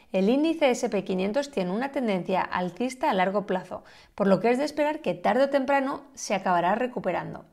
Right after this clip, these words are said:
De hecho, en el gráfico que estás viendo en pantalla puedes apreciar que en los últimos cincuenta años, desde mil novecientos setenta en concreto, el índice ha subido un cuatro mil por ciento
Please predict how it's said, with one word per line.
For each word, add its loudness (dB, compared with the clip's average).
De 4
hecho, 2
en -2
el 0
gráfico 0
que -6
estás -2
viendo -2
en -4
pantalla 0
puedes 0
apreciar -4
que -2
en 4
los 4
últimos 2
cincuenta 2
años, -2
desde -2
mil -2
novecientos -2
setenta -4
en -8
concreto, -2
el 4
índice 2
ha 4
subido 0
un -2
cuatro 4
mil 2
por 0
ciento -2